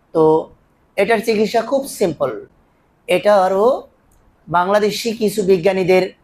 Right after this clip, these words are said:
আবিষ্কার এখানে, যেমন স্যালাইন, খাওয়ার স্যালাইন। হ্যাঁ, এসএমসি স্যালাইনটা তো সবাই চিনি জানি।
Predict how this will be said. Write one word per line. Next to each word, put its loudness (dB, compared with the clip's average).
আবিষ্কার 0
এখানে, -2
যেমন 0
স্যালাইন, 0
খাওয়ার 2
স্যালাইন। -2
হ্যাঁ, -4
এসএমসি 0
স্যালাইনটা 0
তো -4
সবাই 0
চিনি -6
জানি। -12